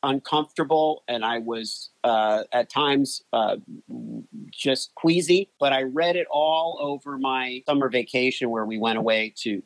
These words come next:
to, to my, uh, my sister-in-law's, uh, lake house, and was, like, had time to read. And I read the whole book. I cou-, I couldn't put it down. And so, uh, you know, kudos on that. So I just wanted to, to let you know.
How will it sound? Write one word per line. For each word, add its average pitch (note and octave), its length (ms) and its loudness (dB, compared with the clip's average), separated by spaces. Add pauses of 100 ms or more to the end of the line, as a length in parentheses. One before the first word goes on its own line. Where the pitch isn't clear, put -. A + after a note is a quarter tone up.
to, G#2 260 -2 (120)
to G#2+ 140 0
my, G#2 280 0 (120)
uh, G2 280 2
my G#2 380 -2
sister-in-law's, G#2+ 720 -2 (520)
uh, G2+ 160 2
lake D3+ 260 2
house, C#3 360 2
and A2+ 160 -2
was, A2 180 -8
like, G#2+ 260 -2
had A#2+ 280 0
time B2+ 280 2
to A#2 120 -6
read. A2+ 320 -2 (100)
And A#2+ 100 4
I B2+ 40 6
read C#3 260 6
the C3 60 0
whole C3+ 240 2
book. A#2+ 260 0
I A2 100 -6
cou-, - 160 -4
I A2+ 180 -4 (160)
couldn't C3+ 300 -2
put C3+ 140 2
it A#2 140 -4
down. A#2 360 -2
And G#2 160 -10
so, G#2+ 360 0
uh, G#2+ 340 2
you B2 120 -2
know, G#2+ 120 -8
kudos C#3+ 440 4
on A2+ 200 0
that. A2 300 0
So - 160 2
I A#2 100 4
just B2+ 160 -6
wanted A#2 260 2
to, G#2+ 220 0 (140)
to A#2 120 0
let A2 180 0
you A2 220 -4
know. G#2+ 280 -2